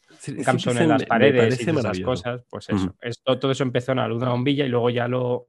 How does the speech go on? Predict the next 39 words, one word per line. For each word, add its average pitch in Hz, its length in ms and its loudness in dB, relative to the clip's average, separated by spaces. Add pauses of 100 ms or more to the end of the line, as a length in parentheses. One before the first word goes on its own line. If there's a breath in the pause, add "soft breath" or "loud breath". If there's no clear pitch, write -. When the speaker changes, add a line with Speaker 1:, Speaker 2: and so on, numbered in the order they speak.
Speaker 2:
<clears throat> 160 460 2
lo 117 140 0
reenvié 113 580 -2
a 110 360 -6
All 107 100 -12
the 104 80 -10
Little 104 240 -10
Lies 120 240 -2
y 110 40 -12
ya 104 100 0
me 110 100 -4
puse 113 260 -10
a 104 80 -4
publicar, 107 540 -12
autopublicar, 110 880 -8
eh, 104 320 -10
juegos. 135 520 0 (260 soft breath)
Speaker 1:
Sí. 98 180 -4
Speaker 2:
Y, 107 760 0
y 117 140 -10
ya, 104 120 -6
pues, - 420 -20
pues - 240 -20
hasta 92 220 -18
el 90 60 -16
día 92 160 -14
de 90 120 -16
hoy. - 100 -20 (480)
Speaker 1:
Sí, 107 220 0
New 90 180 2
Life, 117 760 2
etcétera. 110 400 -4
O 156 60 -10
sea, 92 220 -2
empezaste 95 400 -4
a 117 40 2
Speaker 2:
Sí. 101 60 -4
Speaker 1:
sacar - 240 -6
cosas. 98 260 -4